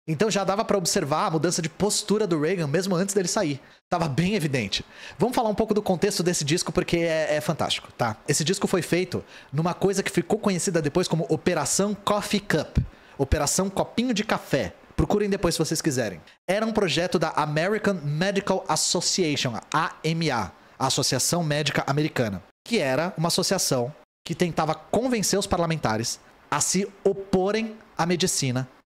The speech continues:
socializada. Era um grupo de lobby, um grupo de pressão. E por que que é Operação Coffee Cup? Porque eles faziam encontro com cafezinho, principalmente as esposas desses médicos faziam encontro com cafezinho com políticos famosos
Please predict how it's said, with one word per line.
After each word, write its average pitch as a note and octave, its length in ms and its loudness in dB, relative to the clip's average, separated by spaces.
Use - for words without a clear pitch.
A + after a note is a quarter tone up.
socializada. D#3+ 720 0
Era D#3 160 2
um E3 40 -2
grupo E3 200 0
de E3+ 120 2
lobby, E3 640 0
um C3 40 -4
grupo D3 180 0
de D3 80 -2
pressão. E3+ 420 0
E C#3+ 60 0
por G3+ 140 0
que A#3+ 120 0
que B3 160 0
é G3 160 0
Operação E3 460 0
Coffee F3+ 320 -2
Cup? - 300 -2
Porque F#3 200 6
eles F#3+ 140 2
faziam F3 360 2
encontro G#3 680 0
com G3 200 0
cafezinho, F#3 920 0
principalmente A3+ 380 2
as G#3+ 80 0
esposas G#3+ 520 0
desses F3 280 0
médicos C3 380 0
faziam D#3 260 0
encontro A3+ 440 0
com F#3 160 0
cafezinho F3 680 0
com F3+ 120 2
políticos F3 480 0
famosos D3+ 560 0